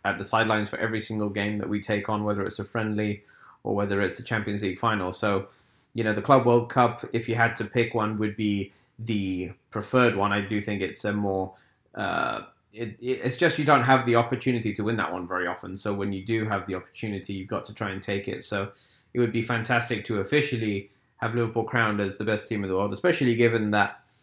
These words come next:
it's not gonna be as difficult, the games, as we have in the Champions League. You know, probably gonna play against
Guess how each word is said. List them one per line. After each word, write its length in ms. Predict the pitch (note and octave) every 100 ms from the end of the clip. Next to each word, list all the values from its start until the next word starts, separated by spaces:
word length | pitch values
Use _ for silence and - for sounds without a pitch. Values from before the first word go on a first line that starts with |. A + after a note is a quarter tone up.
| _ _ -
it's 340 | G2 A#2 - D#3
not 240 | C3 A#2+
gonna 200 | A#2 G#2+
be 200 | G#2+ G2+
as 160 | G#2 G#2
difficult, 500 | A2 - G#2 G2+ -
the 60 |
games, 380 | G2+ G#2 G2 G2+
as 140 | F#2+
we 120 | G2+ G#2+
have 180 | F#2+
in 60 | G2
the 60 | F#2+
Champions 480 | A#2 G#2+ G#2 G2 G#2
League. 220 | G2+ G2
You 60 |
know, 120 | G2 F#2+
probably 240 | A2 G2+
gonna 180 | G2+ F#2+
play 260 | - G2
against 420 | F#2 G2 E2+ -